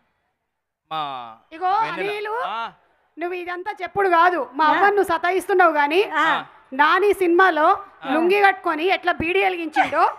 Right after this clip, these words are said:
Speaker 1: ఆ.
Speaker 2: ఇగో కట్టుకో, పట్టుకో, ఇగో అగ్గిపెట్టే వెలిగించి చూపించు. దమ్ము ఉంటే, నీకు
Speaker 3: దమ్ము
Speaker 2: ధైర్యం ఉంటే,
Speaker 3: ఉంటే.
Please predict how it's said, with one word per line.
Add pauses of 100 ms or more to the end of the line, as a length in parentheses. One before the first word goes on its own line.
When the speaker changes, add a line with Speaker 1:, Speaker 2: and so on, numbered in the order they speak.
Speaker 1:
ఆ.
Speaker 2:
ఇగో
కట్టుకో, (140)
పట్టుకో, (560)
ఇగో
అగ్గిపెట్టే (120)
వెలిగించి
చూపించు. (220)
దమ్ము
ఉంటే, (420)
నీకు
Speaker 3:
దమ్ము
Speaker 2:
ధైర్యం
ఉంటే,
Speaker 3:
ఉంటే.